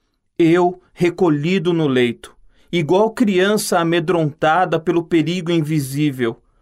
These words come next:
Como Asaf, no Salmo setenta e sete, a angústia me consumia. "Quem dera Deus me ouvisse."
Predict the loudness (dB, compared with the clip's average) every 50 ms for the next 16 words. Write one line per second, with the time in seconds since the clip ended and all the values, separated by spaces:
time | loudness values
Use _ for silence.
0 | _ _ _ _ _ _ -4 -2 -2 0 0 0 0 0 0 -2 0 0 0 0
1 | -2 -4 -6 -6 -6 -4 -6 -6 -6 -4 -2 -2 -2 -2 -2 -4 -4 -4 -6 -4
2 | -4 -6 -4 -6 -6 -8 -8 -6 -4 -2 -2 -2 -2 -4 -10 -14 -14 _ _ _
3 | _ _ _ _ -4 -2 0 0 0 0 -2 -2 -2 -4 -4 -4 -4 -8 -8 -4
4 | -4 -2 0 -2 -2 -2 -2 -2 -4 -4 -4 -4 -4 -2 -2 0 0 0 0 -2
5 | -4 -6 _ _ _ _ _ _ _ _ _ _ _ _ -2 0 2 2 2 0
6 | 0 0 0 2 2 2 0 0 0 -2 -2 0 2 2 4 4 2 2 0 0
7 | 0 2 2 2 2 0 -2 -4 -4 -4 -2 -2 -4 -4 -6 -8 -8 -8 -8 -10